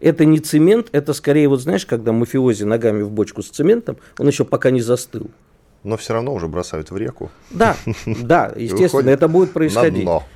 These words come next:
Speaker 1: И Средняя Азия, я бы скорее с-, сказал, что вспыхнет в Узбекистане, например.
Speaker 2: Ну, у, у нас с Узбекистаном, насколько я помню, нет общей границы.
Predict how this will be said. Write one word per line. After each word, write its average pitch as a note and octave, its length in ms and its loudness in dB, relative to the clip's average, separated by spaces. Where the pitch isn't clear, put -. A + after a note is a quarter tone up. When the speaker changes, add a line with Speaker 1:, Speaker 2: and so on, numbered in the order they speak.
Speaker 1:
И D#3+ 320 6
Средняя F3 480 2
Азия, B2 160 0
я C3 100 2
бы D#3 80 -8
скорее B2 300 0
с-, B2 200 -4
сказал, A2+ 300 -2
что A#2 180 -8
вспыхнет - 540 -8
в G#2+ 260 -10
Узбекистане, G#2+ 680 -8
например. - 440 -18
Speaker 2:
Ну, A#2 220 -6
у, G2+ 680 -4
у - 20 -2
нас G#2+ 260 -2
с - 120 -10
Узбекистаном, G2 800 -6
насколько F2+ 400 -10
я F2 140 -6
помню, E3 340 -2
нет B2+ 220 -6
общей - 220 -10
границы. G#2+ 600 -12